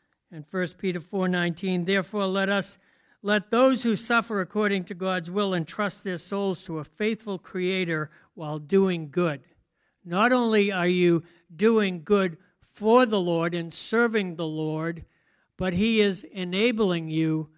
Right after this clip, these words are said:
to serve Him by serving others. Because if you're just doing it for the other person,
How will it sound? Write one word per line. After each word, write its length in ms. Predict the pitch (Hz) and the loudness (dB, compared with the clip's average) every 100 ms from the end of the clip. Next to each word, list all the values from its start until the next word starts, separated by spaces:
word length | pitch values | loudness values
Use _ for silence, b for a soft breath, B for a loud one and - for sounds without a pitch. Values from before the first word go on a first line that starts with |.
| _ | _
to 140 | - | -10
serve 420 | 160 - 202 185 | -8 -2 0 0
Him 300 | - 156 117 _ _ _ _ _ _ _ _ - | -4 -14 -16 _ _ _ _ _ _ _ _ -12
by 140 | 151 | -10
serving 440 | 143 180 156 156 | -6 -4 -4 -4
others. 540 | 151 151 131 _ - - _ _ _ _ _ _ _ _ - | -4 -6 -8 _ -20 -20 _ _ _ _ _ _ _ _ -10
Because 320 | 165 170 165 | -6 -4 -4
if 160 | 180 | -4
you're 80 | 202 | -4
just 320 | 175 214 208 | -2 -2 -2
doing 300 | - 202 202 | 0 0 2
it 180 | 202 208 b b b | 0 -2 b b b
for 320 | _ 208 196 | _ -2 0
the 220 | 185 180 | 0 -2
other 200 | 180 175 | -2 -4
person, 640 | 175 202 202 202 220 214 | -4 -2 0 -2 -4 -6